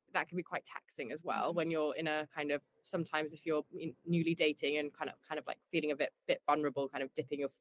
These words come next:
Speaker 1: toes in.
Speaker 2: It is hard, yeah. Like, the ghosting thing, I didn't realize that was a thing, 'cause obviously I haven't dated for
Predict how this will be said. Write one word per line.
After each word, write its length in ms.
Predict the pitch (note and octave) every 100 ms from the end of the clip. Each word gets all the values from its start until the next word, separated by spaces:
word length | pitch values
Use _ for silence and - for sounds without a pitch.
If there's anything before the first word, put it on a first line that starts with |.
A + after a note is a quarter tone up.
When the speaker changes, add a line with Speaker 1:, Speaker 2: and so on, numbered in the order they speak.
| -
Speaker 1:
toes 300 | D#3 C#3+ C#3
in. 260 | C3+ C3+ - - - -
Speaker 2:
It 180 | - C#4+
is 120 | F#4
hard, 460 | C#4+ A#3+ G#3+ F#3 F#3+
yeah. 260 | A#3+ G#3+ G3
Like, 260 | A3+ A3
the 80 | A#3
ghosting 600 | A3 B3 B3+ C4 - A3
thing, 340 | G3+ F#3 F#3 G3
I 120 | F#3+
didn't 260 | G3+ A3+ G3
realize 380 | G#3 G#3 G3 F#3+
that 140 | -
was 140 | F#3+ F#3
a 60 | F3+ -
thing, 380 | G#3 E3 F3+
'cause 140 | G3+ G3+
obviously 580 | F#3+ F#3+ - F#3+ F3+ F3+ _ _ _ _ _
I 40 |
haven't 200 | F3+ F#3
dated 440 | F#3+ F#3+ G#3 E3+ E3
for 180 | -